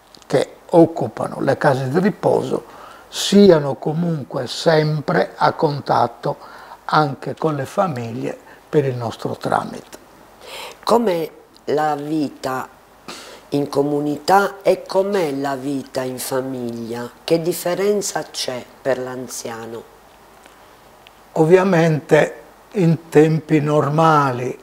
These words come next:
Speaker 1: e soprattutto in condizioni, diciamo, favorevoli,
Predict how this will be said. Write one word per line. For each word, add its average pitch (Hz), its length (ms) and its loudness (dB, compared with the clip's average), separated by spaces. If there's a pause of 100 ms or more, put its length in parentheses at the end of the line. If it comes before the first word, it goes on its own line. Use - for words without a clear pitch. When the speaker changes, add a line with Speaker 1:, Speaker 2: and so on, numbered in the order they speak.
(200)
Speaker 1:
e - 80 -14
soprattutto 147 640 0
in 135 140 0
condizioni, 139 920 4 (840)
diciamo, 139 480 2
favorevoli, 147 1040 4